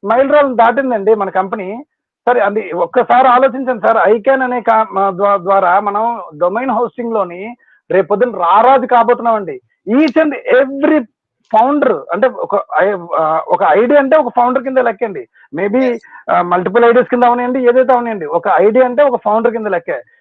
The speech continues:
Speaker 1: Each and every founder will get the domains అండి.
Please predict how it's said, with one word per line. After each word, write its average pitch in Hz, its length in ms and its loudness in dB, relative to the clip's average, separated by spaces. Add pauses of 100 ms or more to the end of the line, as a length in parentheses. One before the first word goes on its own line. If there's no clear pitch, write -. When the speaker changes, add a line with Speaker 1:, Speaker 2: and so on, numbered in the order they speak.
(160)
Speaker 1:
Each 220 220 -2
and 262 140 2 (260)
every 262 320 0
founder 254 520 0
will 214 200 0
get 220 140 0
the 196 240 -2
domains 208 360 0
అండి. 147 260 -12